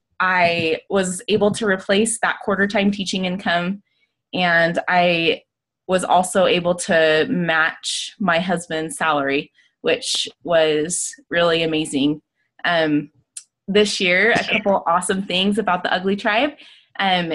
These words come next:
they became an elite team. This team is an elite team. And that basically means there's only a hundred and ninety-nine elite teams out of two hundred and seventy thousand coaches on Beachbody. And this team is in the top.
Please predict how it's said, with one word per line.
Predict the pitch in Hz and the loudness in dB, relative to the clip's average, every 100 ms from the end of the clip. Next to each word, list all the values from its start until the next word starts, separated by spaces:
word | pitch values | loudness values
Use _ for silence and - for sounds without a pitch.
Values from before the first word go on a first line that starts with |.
| - | -8
they | 180 190 | -4 -2
became | 190 202 220 185 | -2 -2 0 0
an | 180 175 | 0 -2
elite | - 185 185 233 | -6 -6 -6 -6
team. | - 185 156 156 | -4 -2 0 -2
This | 180 - | -2 -2
team | 196 185 | -2 0
is | 175 | -2
an | 180 | -2
elite | 170 165 196 - | -2 -2 -4 -6
team. | 202 190 226 254 _ _ _ _ | -4 0 2 0 _ _ _ _
And | 202 196 175 175 | -2 0 2 0
that | 196 185 | -2 0
basically | 202 202 214 202 | 0 0 -2 -4
means | 190 190 202 | -2 -2 -2
there's | 196 180 | -2 -2
only | 196 202 196 | -2 0 2
a | 180 | 0
hundred | 165 220 214 202 | -2 0 0 0
and | 185 | 0
ninety-nine | 175 175 185 180 170 | 0 0 -2 -2 -2
elite | 165 165 180 - | -2 -4 -6 -6
teams | - 175 185 202 | -6 -4 -4 -4
out | 175 170 | -2 -2
of | 165 | -2
two | 160 - 220 | -6 -4 0
hundred | 214 208 196 175 | 2 2 0 -4
and | 165 165 | -8 -4
seventy | 214 202 196 196 | 0 2 2 0
thousand | 170 170 175 175 | 0 0 -2 -6
coaches | - 165 - 151 147 - - - - - 139 - | -4 -6 -2 -2 -2 -4 -12 -16 -20 -20 -18 -8
on | 175 170 | -6 -4
Beachbody. | 180 131 139 151 147 139 | -6 -4 -2 -2 -2 0
And | 165 165 | -2 0
this | 185 196 | -4 -6
team | - 196 165 170 | -6 -6 -4 -4
is | 143 165 | -4 -4
in | 151 | -4
the | 165 151 | -4 -6
top. | - - 139 | -4 -4 -4